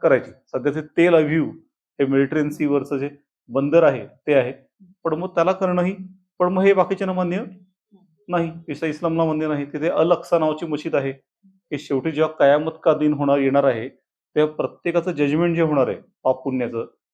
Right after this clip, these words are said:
ते तिथेच होणार आहे अशी कल्पना आहे. मग अशा धार्मिक स्थळं खूप महत्त्वाची आहेत. ते असं निश्चित म्हटलं गेलंय की तिसऱ्या महायुद्धाची सुरुवात कुठनं होणार असेल तर ते जेरुसलेममधनं होऊ शकते, की ज्या प्रकारे तिन्ही धर्म एकमेकांना भिडलेत आणि जितकं नाजूक तिथे प्रकरण आलंय.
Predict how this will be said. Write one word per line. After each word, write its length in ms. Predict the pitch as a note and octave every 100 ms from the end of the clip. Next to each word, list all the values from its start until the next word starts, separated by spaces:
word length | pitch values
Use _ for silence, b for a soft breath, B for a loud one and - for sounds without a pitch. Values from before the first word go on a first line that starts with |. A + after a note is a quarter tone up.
| _
ते 40 | E3
तिथेच 280 | E3+ G#3 F#3+
होणार 180 | F3
आहे 140 | D#3+ D3
अशी 140 | C#3
कल्पना 300 | C#3 A#2+ A2+
आहे. 100 | F2 _ _ _ _ _ _
मग 100 | D3+
अशा 200 | C#3 F#3 F3+
धार्मिक 420 | C#3+ C3+ D#3 F#3
स्थळं 280 | - F#3 F3+
खूप 120 | F#3
महत्त्वाची 380 | E3 D#3 D#3 C#3+
आहेत. 100 | C3+ -
ते 60 |
असं 160 | C#3+ D#3+
निश्चित 240 | D3+ G3+ E3
म्हटलं 260 | D#3 E3+
गेलंय 180 | D#3 B2 - b b _ _
की 60 | D#3+ -
तिसऱ्या 400 | D#3 - F#3 F#3+
महायुद्धाची 480 | F#3 E3 E3 E3+ F3
सुरुवात 280 | F3+ D3+ D#3+ E3
कुठनं 200 | D3 E3
होणार 240 | C#3 C#3+
असेल 320 | C3+ D#3 G2 - _ _ _ _ _
तर 40 | C#3+ E3+
ते 60 |
जेरुसलेममधनं 760 | C#3 C#3 D#3 F3+ F3 E3 D#3+ D3
होऊ 220 | B2+ - - _ _ _ _ _ -
शकते, 280 | D#3 C#3
की 280 | G2 - -
ज्या 240 | A#2+ D3+ F3
प्रकारे 380 | F3+ D#3+ F3
तिन्ही 300 | E3+ E3+ D#3
धर्म 240 | D#3 D#3 D#3+
एकमेकांना 440 | D#3+ E3 D3+ D#3
भिडलेत 320 | C3+ C3+ C#3+ - _ G#3+ _ _ _
आणि 120 | C3 B2
जितकं 340 | C#3 - E3
नाजूक 340 | D3 C3+ D#3+
तिथे 160 | E3+ D#3
प्रकरण 320 | D#3+ C#3 D3
आलंय. 200 | B2+ A2+